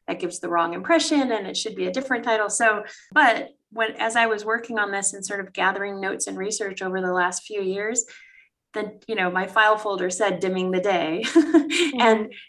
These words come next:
Speaker 1: which is really irregular for me. Usually it would be maybe nature book or,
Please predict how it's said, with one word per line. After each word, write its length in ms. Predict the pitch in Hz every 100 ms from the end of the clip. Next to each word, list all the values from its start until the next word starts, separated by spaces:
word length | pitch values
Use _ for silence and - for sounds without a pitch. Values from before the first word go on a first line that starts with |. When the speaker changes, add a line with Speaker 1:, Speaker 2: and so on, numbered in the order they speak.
| -
Speaker 1:
which 140 | 254
is 140 | 269 240
really 400 | 262 269 233 202
irregular 840 | 214 208 196 208 190 185 180 180 -
for 160 | 220
me. 280 | 190 180 165
Usually 440 | - 220 226 208 180
it 100 | 180
would 160 | 180
be 160 | 185 175
maybe 400 | 180 170 160 156
nature 320 | 190 202 196
book 320 | 175 156 143 -
or, 400 | - - 147